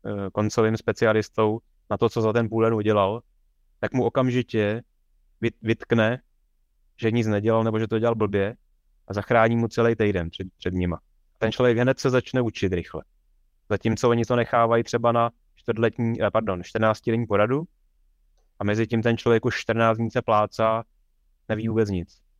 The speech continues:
No, když vím, že mám v týmu teďko nováčka, který přišel a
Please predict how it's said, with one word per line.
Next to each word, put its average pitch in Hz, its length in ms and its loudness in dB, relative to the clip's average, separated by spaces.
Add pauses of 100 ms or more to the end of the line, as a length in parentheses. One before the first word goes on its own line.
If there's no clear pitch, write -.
(520)
No, 110 80 0
když 127 160 -2
vím, 131 120 2
že 131 80 0
mám 139 160 2
v - 60 -10
týmu 131 220 -2
teďko 123 260 -4
nováčka, 123 560 2
který 123 220 -2
přišel 117 480 0
a 104 140 -2